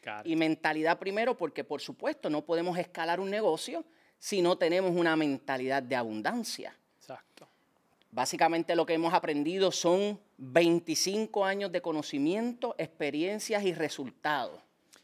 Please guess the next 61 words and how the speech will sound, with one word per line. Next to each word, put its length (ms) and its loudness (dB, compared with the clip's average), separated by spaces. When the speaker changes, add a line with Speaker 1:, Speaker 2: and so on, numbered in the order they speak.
Speaker 1:
A 80 0
mí 60 2
me 80 2
gusta, 260 4
a 40 6
mí 80 6
me 100 0
gusta 180 2
mucho, 580 2
este, 840 0
tírame 240 2
el 120 2
pitch 440 0
de 240 0
qué, 260 -2
qué, 340 0
qué 200 4
es 60 4
la 100 8
fórmula 320 0
millonaria. 500 2
O 60 -20
sea, 140 4
que 100 -2
tú 100 0
dices, 300 4
eh, 240 2
que 80 2
lo 60 6
dices 200 6
en 100 4
una 180 6
frase. 460 2
¿Te 60 0
acuerdas? 320 8
Que 140 -2
cu-, 180 0
cuando 240 0
tú 80 -6
me 80 2
dijiste, 260 4
"Esto 140 4
es 20 8
lo 80 8
que 120 6
yo 120 10
hago". 280 8
Si 160 0
yo 100 4
te 80 4
pregunto 400 2
a 80 4
ti, 100 -2
"¿Qué 120 -4
es 40 0
lo 80 2
que 120 -2
tú 180 2
haces, 300 2
este, 260 -4
Gesmal?" 400 -6